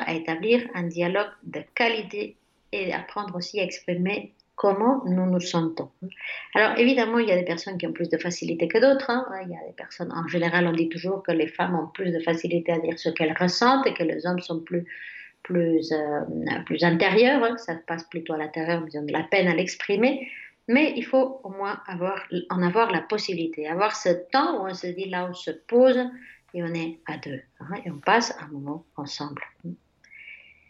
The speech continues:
Et en faisant preuve de souplesse, je pense que la souplesse est quelque chose de, d'important, hein, parce que quand mon conjoint me demande d'accomplir quelque chose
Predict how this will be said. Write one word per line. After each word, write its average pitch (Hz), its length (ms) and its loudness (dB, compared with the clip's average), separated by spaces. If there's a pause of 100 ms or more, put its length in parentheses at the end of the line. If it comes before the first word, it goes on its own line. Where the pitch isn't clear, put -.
(320)
Et - 120 -4
en 269 120 8
faisant 269 380 4
preuve 175 280 -2 (220)
de 185 260 -6
souplesse, 185 720 -4
je 170 140 -8
pense 170 240 -10
que - 160 -14
la 151 100 -12
souplesse 175 400 -4
est 160 60 -8
quelque - 220 -16
chose 170 200 -6
de, 165 280 -4
d'important, 151 640 -2
hein, 185 180 -4
parce 185 200 -4
que 151 100 -4
quand 160 220 -4
mon 175 200 4
conjoint 190 400 4
me 160 120 4
demande 175 340 2
d'accomplir 156 540 -4
quelque - 240 -6
chose 185 360 2